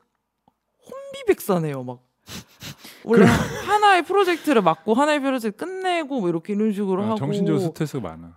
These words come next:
Speaker 2: 왜냐면은
Speaker 1: 그러니까
Speaker 2: 이게 루틴이라는 게 없어요,
Speaker 1: 어,
Speaker 2: 저희
Speaker 1: 네.
Speaker 2: 스튜디오는.
Speaker 1: 좀
Speaker 2: 어.
Speaker 1: 뭔가 회사처럼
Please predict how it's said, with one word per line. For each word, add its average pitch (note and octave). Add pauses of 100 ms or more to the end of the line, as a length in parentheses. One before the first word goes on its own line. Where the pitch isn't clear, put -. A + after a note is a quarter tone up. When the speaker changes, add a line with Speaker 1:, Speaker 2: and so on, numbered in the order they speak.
(120)
Speaker 2:
왜냐면은 D#3+
Speaker 1:
그러니까 G2+ (200)
Speaker 2:
이게 B2+
루틴이라는 F#3+
게 C3
없어요, D3
Speaker 1:
어, C3
Speaker 2:
저희 F3+
Speaker 1:
네. E3+
Speaker 2:
스튜디오는. E2+ (200)
Speaker 1:
좀 G#3
Speaker 2:
어. - (560)
Speaker 1:
뭔가 F#3
회사처럼 G#3